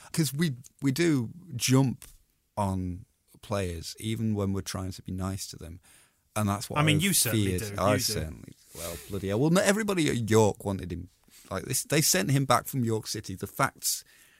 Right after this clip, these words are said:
Speaker 1: you know, the, the history will always show he was sent back from York City in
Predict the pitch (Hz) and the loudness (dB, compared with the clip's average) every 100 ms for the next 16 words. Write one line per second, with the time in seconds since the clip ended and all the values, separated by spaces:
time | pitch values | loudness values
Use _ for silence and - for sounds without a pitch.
0 | _ _ _ _ _ _ _ 127 107 92 | _ _ _ _ _ _ _ -6 -4 -4
1 | 101 110 104 101 113 - - 127 120 - | -4 -6 -2 -4 -2 -2 0 -2 0 -2
2 | 120 131 117 - - 90 95 95 - - | -4 -2 -4 -6 -6 -6 -6 -6 -4 -4
3 | - - - - 92 90 85 - 82 87 | -4 -8 -10 -10 -8 -8 -10 -12 -12 -12
4 | 87 87 | -12 -12